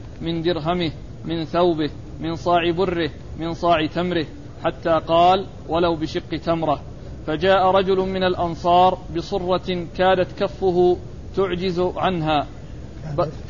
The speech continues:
Speaker 2: كادت.
Speaker 1: مضبوطة، تعجز.
Speaker 2: كادت.
Speaker 1: اي نعم.
Speaker 2: أيوة.
Speaker 1: كادت كفه تعجز عنها.
Speaker 2: أو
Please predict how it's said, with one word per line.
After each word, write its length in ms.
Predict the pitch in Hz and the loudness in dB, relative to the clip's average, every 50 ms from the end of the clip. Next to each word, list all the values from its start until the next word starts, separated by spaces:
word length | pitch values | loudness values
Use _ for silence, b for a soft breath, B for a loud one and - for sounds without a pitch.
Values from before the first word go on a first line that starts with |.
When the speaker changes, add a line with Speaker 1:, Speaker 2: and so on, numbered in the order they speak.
| - - | -12 -10
Speaker 2:
كادت. 320 | 165 160 147 135 156 165 165 - - - - - - - - - - - - - - - - - - - - - | -8 -8 -6 -4 -4 -4 -6 -6 -12 -14 -14 -14 -14 -14 -14 -14 -14 -14 -14 -14 -14 -14 -14 -14 -14 -14 -10 -8
Speaker 1:
مضبوطة، 460 | - 147 151 160 180 180 175 165 147 - - | -6 -4 -2 0 -2 0 -2 -4 -6 -6 -6
تعجز. 320 | 180 170 151 139 131 131 117 107 101 - - - - - - - - - - - | -4 -4 -4 -4 -6 -8 -10 -10 -12 -14 -14 -14 -14 -14 -14 -14 -16 -14 -10 -6
Speaker 2:
كادت. 340 | 170 160 151 131 165 170 - - - - - - - - - - - | -4 -4 -2 -2 -2 -4 -4 -6 -14 -14 -14 -14 -14 -14 -14 -12 -8
Speaker 1:
اي 100 | 156 156 | -4 -2
نعم. 140 | 151 143 123 120 - - - - | -2 -2 -4 -6 -10 -12 -12 -8
Speaker 2:
أيوة. 200 | 151 147 147 165 - - - - - - - - - - - - - - - | -8 -6 -6 -8 -8 -12 -14 -14 -14 -14 -14 -14 -14 -14 -14 -14 -12 -4 0
Speaker 1:
كادت 380 | 160 170 175 180 175 170 170 | 2 4 4 4 2 0 -2
كفه 580 | - - 196 190 - - 185 180 165 175 175 160 147 - | -2 -4 -4 -4 -2 0 0 2 4 4 2 2 0 -2
تعجز 440 | 202 196 180 170 165 190 190 175 175 | -2 -2 -2 -2 -2 -2 -2 0 0
عنها. 480 | 175 156 175 185 165 156 151 143 135 - - - - - - - - - - | 2 2 2 0 0 0 0 0 -2 -2 -6 -14 -14 -14 -12 -12 -12 -10 -8
Speaker 2:
أو 80 | 165 | -8